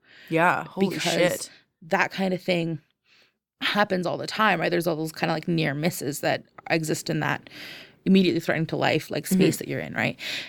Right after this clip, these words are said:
Speaker 2: And so I feel like in comedy, there's never gonna be a threshold or a time or a place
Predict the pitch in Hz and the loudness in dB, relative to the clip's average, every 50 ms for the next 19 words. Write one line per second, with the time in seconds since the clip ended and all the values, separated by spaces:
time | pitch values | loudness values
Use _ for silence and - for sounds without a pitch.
0 | - - 185 196 190 - 190 190 180 - 190 202 202 190 185 - 180 170 160 - | -4 0 2 2 4 4 4 4 4 4 2 4 4 4 4 2 -2 -2 -4 -8
1 | - - - 185 190 196 196 196 170 147 147 147 151 151 - - 175 185 175 165 | -6 -2 0 2 4 4 4 2 0 -2 -2 -4 -6 -8 -4 0 0 0 2 2
2 | 185 180 185 180 185 175 175 175 175 175 151 - 170 170 165 160 165 160 _ _ | 2 2 2 2 2 2 2 0 0 -2 -2 -4 -4 -4 -2 -4 -4 -6 _ _
3 | - - - - _ _ _ _ _ _ - 190 175 - - 196 185 175 - - | -20 -20 -20 -20 _ _ _ _ _ _ -4 -4 -4 -2 0 0 0 0 -2 -2
4 | - 180 175 170 175 170 165 156 151 156 156 - - - 202 202 202 196 185 180 | 0 0 2 2 0 -2 -2 -2 -4 -4 -6 -4 0 4 6 6 6 6 4 4
5 | 170 165 160 160 156 - - - - 202 202 185 175 156 - - - | 2 0 0 -2 -2 -4 -2 0 4 6 6 6 6 4 0 -6 -14